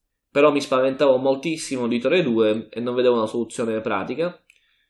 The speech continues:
In realtà torre due era sbagliata perché potevo tranquillamente giocare torre F due, sfruttando il fatto che la torre deve difendere otto, però diciamo in partita la mossa torre F due mi è sfuggita e dunque per questa ragione non ho giocato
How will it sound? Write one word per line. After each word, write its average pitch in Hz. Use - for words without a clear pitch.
In 120
realtà 135
torre 127
due 135
era 123
sbagliata 127
perché 98
potevo 123
tranquillamente 117
giocare 113
torre 120
F 170
due, 107
sfruttando 123
il 147
fatto 117
che 113
la 117
torre 113
deve 117
difendere 117
otto, 127
però 113
diciamo 117
in 117
partita 110
la 120
mossa 123
torre 120
F 135
due 120
mi 117
è 120
sfuggita 101
e 110
dunque 120
per 113
questa 117
ragione 117
non 110
ho 110
giocato 107